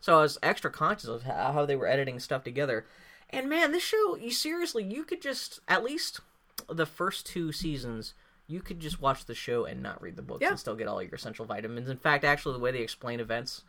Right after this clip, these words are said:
Speaker 2: Yeah.
Speaker 1: and how they edit kind of that story together
Speaker 2: Yeah.
Speaker 1: is actually better and more cohesive and makes more sense than the books.
Speaker 2: Mm-hmm.
Speaker 1: Um, there is this whole thing
Speaker 2: It's definitely
Speaker 1: in
Speaker 2: much more succinct.
Speaker 1: Yeah, there was this whole thing in the second book where,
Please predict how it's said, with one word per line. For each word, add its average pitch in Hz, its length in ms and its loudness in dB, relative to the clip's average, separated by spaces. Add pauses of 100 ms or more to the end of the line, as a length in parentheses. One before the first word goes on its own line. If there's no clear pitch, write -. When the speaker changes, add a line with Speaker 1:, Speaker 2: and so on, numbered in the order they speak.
(140)
Speaker 2:
Yeah. 247 180 -2
Speaker 1:
and 123 80 -4
how 123 160 2
they 117 140 -2
edit 120 260 0 (160)
kind 135 200 -4
of 120 40 -2
that 90 160 -4
story 123 260 -4
together 135 460 -2
Speaker 2:
Yeah. 254 200 -2 (320)
Speaker 1:
is 139 240 6
actually 120 600 0
better 123 400 2
and 117 80 -4
more 113 180 -2
cohesive 113 640 -8
and 113 200 -6
makes - 280 -8
more 104 160 -8
sense - 280 -10
than 110 180 -10
the - 60 -10
books. - 320 -6
Speaker 2:
Mm-hmm. 254 220 0 (380)
Speaker 1:
Um, 131 380 2
there 170 180 4
is 175 120 -2
this 165 140 -4
whole 170 220 2
thing 151 300 0
Speaker 2:
It's - 80 -6
definitely 135 280 4
Speaker 1:
in 123 40 2
Speaker 2:
much 120 140 -2
more 196 100 -4
succinct. - 560 -10 (240)
Speaker 1:
Yeah, 147 220 6
there 151 100 -2
was 185 120 -4
this 190 100 -6
whole 185 180 -2
thing 160 240 -2
in 131 60 -4
the 127 80 -6
second 135 400 -2
book 123 240 -2
where, 113 320 2